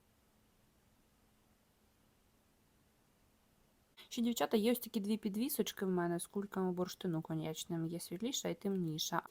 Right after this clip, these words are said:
Самі по собі можна як самостійну прикрасу або вже до існуючих додати. Невеличке вушко під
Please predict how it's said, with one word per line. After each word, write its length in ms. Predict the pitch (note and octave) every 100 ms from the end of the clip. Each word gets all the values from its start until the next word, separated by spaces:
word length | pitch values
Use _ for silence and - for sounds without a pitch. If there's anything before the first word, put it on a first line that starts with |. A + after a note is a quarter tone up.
| - - -
Самі 340 | - A#3 G3+
по 140 | F#3+ F#3+
собі 540 | - G#3 G#3+ B3+ D4 C#4 - _ _ -
можна 340 | G3 F#3+ F#3
як 140 | E3+ E3
самостійну 520 | F3+ F3 - C4+ A#3+
прикрасу 480 | A3+ - F#3+ F#3+ F3
або 180 | E3+ G3
вже 200 | F#3 F3
до 160 | F3+
існуючих 640 | F3+ - D#3+ D3 - D#3+
додати. 460 | D#3+ D#3 G#3+ D#4+ -
Невеличке 560 | F#3+ F#3 F3 E3 - F#3+
вушко 380 | C#4 - -
під 180 | G3+ G#3+